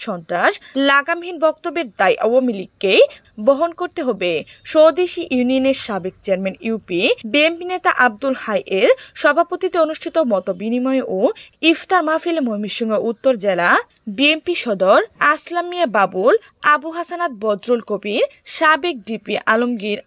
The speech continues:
আলম, বিপ্লব সাকুরা, ইউপি চেয়ারম্যান ইঞ্জিনিয়ার্স ইউনুস আলী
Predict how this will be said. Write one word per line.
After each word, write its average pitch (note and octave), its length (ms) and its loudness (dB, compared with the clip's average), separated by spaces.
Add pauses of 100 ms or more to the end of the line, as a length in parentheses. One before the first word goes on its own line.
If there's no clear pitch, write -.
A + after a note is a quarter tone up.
(100)
আলম, G3+ 280 0 (360)
বিপ্লব E4 400 0 (120)
সাকুরা, A3+ 340 0 (120)
ইউপি B3 220 -6 (100)
চেয়ারম্যান F#3+ 340 -4 (100)
ইঞ্জিনিয়ার্স G3+ 540 -2 (280)
ইউনুস D4+ 420 -2
আলী F#3+ 300 -2